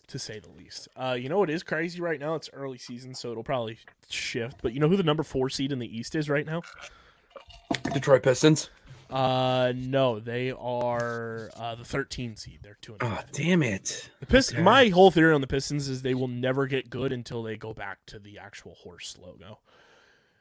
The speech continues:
Speaker 1: Instead of that fucking beach ball.
Speaker 2: It's not
Speaker 1: Uh,
Speaker 2: a bad
Speaker 1: but
Speaker 2: take.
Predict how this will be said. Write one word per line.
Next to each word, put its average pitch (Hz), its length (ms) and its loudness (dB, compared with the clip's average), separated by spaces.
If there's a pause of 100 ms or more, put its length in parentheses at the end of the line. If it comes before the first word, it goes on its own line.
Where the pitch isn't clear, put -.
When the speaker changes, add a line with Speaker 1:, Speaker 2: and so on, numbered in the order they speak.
(120)
Speaker 1:
Instead 117 240 -6
of 110 80 -4
that 101 120 -10
fucking 104 420 -14
beach 117 280 -12
ball. 101 280 -18 (2500)
Speaker 2:
It's - 80 -2
not 139 140 12
Speaker 1:
Uh, 135 60 12
Speaker 2:
a - 40 12
bad 127 200 10
Speaker 1:
but - 20 -16
Speaker 2:
take. 123 300 4